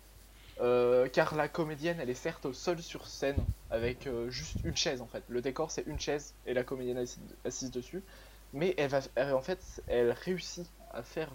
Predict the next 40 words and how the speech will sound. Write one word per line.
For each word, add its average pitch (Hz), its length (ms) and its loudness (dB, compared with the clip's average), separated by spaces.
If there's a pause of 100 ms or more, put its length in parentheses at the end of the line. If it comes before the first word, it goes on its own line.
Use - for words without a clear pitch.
(100)
vivre 151 360 -6
la 120 100 -4
pièce - 380 -10 (100)
par 135 140 -4
des 139 100 -4
dialogues, 127 480 -2 (560)
tout 175 180 -2
en 156 100 4
étant 143 220 -2
seule. 135 300 2 (500)
On 143 80 2
la 139 120 8
voit 175 280 4
par 151 140 0
exemple 156 380 -2
quand 131 100 -2
elle 120 100 -2
parle 147 240 -2
avec 117 200 -2
sa 117 120 -6
sœur, 147 540 -4
elle 120 100 -2
va 120 120 -2
tourner 175 280 0
sa 139 180 0
tête - 220 -4
en 139 80 -10
fait - 160 -12 (280)
dans 127 100 2
les 120 80 2
deux 127 140 -4
sens 160 340 -8
pour, 185 320 -6 (560)
euh, 131 200 6
mimer 165 380 2
en 147 80 -2
fait 131 180 -4
deux 170 120 4
personnages 147 520 -2
différents 131 460 -4